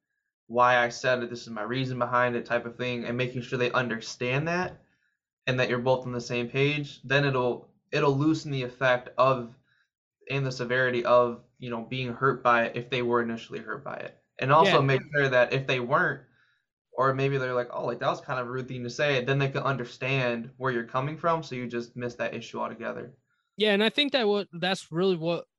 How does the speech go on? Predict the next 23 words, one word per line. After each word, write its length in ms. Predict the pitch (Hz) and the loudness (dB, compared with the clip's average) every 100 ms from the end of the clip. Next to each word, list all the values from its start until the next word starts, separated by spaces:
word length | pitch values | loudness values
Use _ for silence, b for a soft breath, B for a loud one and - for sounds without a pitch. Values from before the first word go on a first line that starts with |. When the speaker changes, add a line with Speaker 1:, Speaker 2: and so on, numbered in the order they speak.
| - | -12
Speaker 2:
like, 260 | 143 139 - | -8 -8 -6
you 100 | 143 | -4
know, 240 | 143 147 | -4 -4
being 300 | - 165 160 | -4 -2 -2
assert-, 540 | 151 139 - - 156 151 | -4 -8 -6 -2 -2 -2
an 140 | 147 | -4
assertive 520 | 147 135 - 165 170 - | -6 -6 -4 -2 -2 -4
communicator 720 | 139 139 151 135 147 135 120 | -8 -6 -8 -6 -6 -4 -4
is, 360 | 123 165 165 - b b b | -4 -4 -8 -16 b b b
Speaker 1:
Yep. 240 | 165 165 127 | -4 -2 -2
Speaker 2:
is 220 | 127 - _ _ _ _ _ _ _ | -4 -12 _ _ _ _ _ _ _
you 300 | 156 190 208 | -6 0 0
speak 400 | - - 254 - | 0 0 0 2
your 120 | 196 | 0
truth, 360 | 156 - 226 208 | 0 -2 -2 0
and 140 | 175 | -2
in 160 | 185 214 | -2 -4
speaking 400 | - 247 214 208 | -4 -6 -4 -4
your 80 | 165 | -2
truth, 340 | - 196 220 _ _ _ _ _ - | 0 0 -2 _ _ _ _ _ -2
you 220 | 185 226 | 2 4
allow 500 | 196 165 170 208 214 | 4 2 2 4 4
others 720 | 180 175 185 151 139 135 - | 2 0 -2 -2 -6 -6 -12